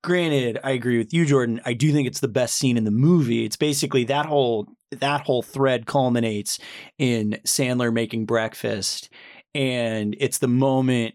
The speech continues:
that I, when I, you know, I was talking to you, Dan, when I was watching it, and I, I did say that, like, I think honestly, if, if Reitman just chose to focus the movie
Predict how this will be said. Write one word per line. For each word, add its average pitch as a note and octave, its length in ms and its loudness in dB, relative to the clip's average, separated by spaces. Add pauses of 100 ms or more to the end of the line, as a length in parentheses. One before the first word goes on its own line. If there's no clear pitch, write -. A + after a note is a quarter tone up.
that A#2 240 0
I, B2+ 300 0
when A#2+ 140 -2
I, A#2+ 160 -2
you B2 180 -4
know, A2+ 100 0
I A2 80 -2
was A2+ 120 0
talking G#2+ 260 -2
to A2 60 2
you, C#3 80 2
Dan, A#2+ 220 -2
when A2 100 0
I G#2 60 -2
was G2+ 120 -2
watching C3+ 300 -2
it, G#2 40 -6
and A2+ 100 -8
I, G#2 120 -8 (400)
I A#2 60 -2
did A#2 200 -4
say E3 380 2
that, C3+ 120 -4
like, B2 320 -4
I C3 120 0
think C#3 320 0
honestly, C3+ 520 2
if, A2+ 440 -6 (240)
if - 180 -4
Reitman A#2+ 560 0 (340)
just - 180 -2
chose C3 320 2
to A2 100 -6
focus C#3+ 680 0
the A#2+ 100 -4
movie A#2+ 520 0